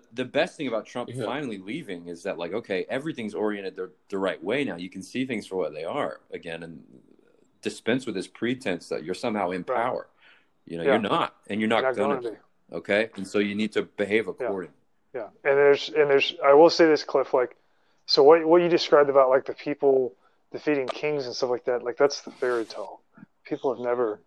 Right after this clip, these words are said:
Speaker 2: def-, I mean, maybe in, like, isolated, like, murder incidents and stuff like that,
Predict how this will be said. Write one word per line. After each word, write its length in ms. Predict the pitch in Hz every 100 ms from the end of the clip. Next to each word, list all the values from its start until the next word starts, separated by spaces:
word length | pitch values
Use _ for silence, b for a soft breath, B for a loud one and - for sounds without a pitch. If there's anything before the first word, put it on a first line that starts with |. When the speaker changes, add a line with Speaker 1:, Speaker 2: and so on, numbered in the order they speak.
| _
Speaker 2:
def-, 140 | 165 -
I 80 |
mean, 140 | 170 170
maybe 240 | 180 170
in, 80 | 156
like, 180 | 139 120
isolated, 720 | 139 151 - 147 139 131 117 _ _ _ _ -
like, 180 | 120
murder 420 | 113 117 143 135 123
incidents 560 | 123 - 117 113 -
and 120 | 123
stuff 260 | 107 127 -
like 160 | 113 -
that, 300 | 127 113